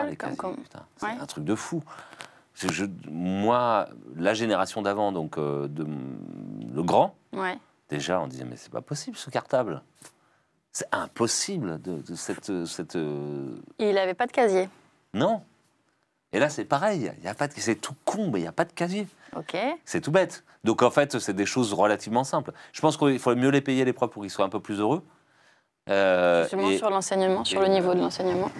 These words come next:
Speaker 2: Ouais,
Speaker 1: Est-ce que vous pouvez
Speaker 2: euh,
Speaker 1: encore
Speaker 2: ouais, ouais, sur le
Speaker 1: constater ?
Speaker 2: niveau, parce que, parce que si on est mieux payé aussi, on, on, on peut, on va pas, on va pas, on, on va pas avoir de mal à aller dans des endroits où ils sont, où c'est plus compliqué.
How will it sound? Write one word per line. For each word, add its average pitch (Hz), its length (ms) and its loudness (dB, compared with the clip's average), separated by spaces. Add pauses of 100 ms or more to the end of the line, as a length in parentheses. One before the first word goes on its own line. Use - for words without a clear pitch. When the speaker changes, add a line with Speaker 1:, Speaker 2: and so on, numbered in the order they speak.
(840)
Speaker 2:
Ouais, 139 140 4 (220)
Speaker 1:
Est-ce 185 40 6
que 165 60 4
vous 135 40 4 (180)
pouvez 107 120 4
Speaker 2:
euh, 113 40 4
Speaker 1:
encore 117 80 2
Speaker 2:
ouais, 180 60 6 (120)
ouais, 196 100 4
sur 147 140 -2
le 120 80 2
Speaker 1:
constater ? 123 80 0
Speaker 2:
niveau, 156 260 2
parce 160 180 2
que, 135 200 2 (360)
parce 113 220 4
que 131 140 0
si - 240 -2
on 131 120 2
est 123 80 4
mieux 127 160 4
payé 131 300 4
aussi, 139 360 0
on, 120 280 0
on, 104 160 -4 (220)
on 104 60 -4
peut, 110 260 -2
on 95 80 -4
va 104 140 4
pas, 120 360 2
on 92 100 -8
va 98 120 0
pas, 104 320 0 (1160)
on, 87 200 -6
on 101 60 -4
va 113 100 2
pas 117 120 2
avoir 110 180 4
de 104 100 2
mal 120 360 4
à 104 140 6
aller 101 200 2
dans 104 120 4
des 101 160 2
endroits 104 200 4
où 110 120 0
ils - 40 -12
sont, 110 120 -4
où 104 220 -4
c'est 107 140 -4
plus 107 140 -4
compliqué. 117 420 -2